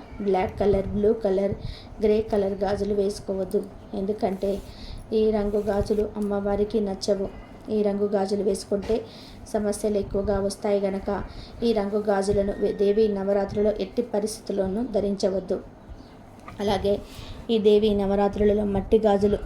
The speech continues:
వేసుకునే ఆడవాళ్ళు కనీసం అర డజన్ గాజులు ధరించాలి. అంటే రెండు చేతులకు కలిపి కనీసం అర డజన్ గాజులు అయినా సరే ఉండాలి. అర డజన్ కన్నా ఎక్కువ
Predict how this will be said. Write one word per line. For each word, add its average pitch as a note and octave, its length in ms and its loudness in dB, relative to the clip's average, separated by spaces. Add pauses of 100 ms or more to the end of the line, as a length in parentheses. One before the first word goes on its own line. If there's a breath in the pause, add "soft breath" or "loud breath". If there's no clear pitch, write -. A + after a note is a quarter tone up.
(140)
వేసుకునే G#3 540 2 (100)
ఆడవాళ్ళు G#3 460 4 (120)
కనీసం G#3+ 480 2 (680 loud breath)
అర G#3+ 160 4
డజన్ G3+ 400 4
గాజులు G3+ 400 4 (220)
ధరించాలి. G3+ 640 2 (260)
అంటే G3+ 220 2 (200)
రెండు G3+ 260 2
చేతులకు G3+ 520 2
కలిపి G#3+ 380 2 (120)
కనీసం G3+ 420 2 (680 loud breath)
అర A3 160 4
డజన్ G3+ 340 6
గాజులు G3+ 360 4
అయినా G3 260 2
సరే G#3+ 280 2 (220)
ఉండాలి. G3 400 4 (540)
అర G3+ 160 2
డజన్ G3+ 340 4
కన్నా G3 280 2 (560 loud breath)
ఎక్కువ A3 280 2